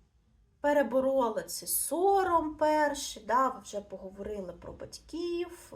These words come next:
про якісь моменти, які, а, вас бентежили,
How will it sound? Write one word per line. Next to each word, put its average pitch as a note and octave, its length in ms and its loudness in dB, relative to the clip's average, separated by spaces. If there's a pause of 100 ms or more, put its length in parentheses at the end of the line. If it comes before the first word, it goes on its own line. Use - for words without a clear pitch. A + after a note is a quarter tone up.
(140)
про G3 140 -10
якісь G3 380 -12
моменти, D#4 680 -4
які, C#4+ 500 -4 (440)
а, A3+ 160 -2
вас B3 600 0 (160)
бентежили, A#3 1000 -6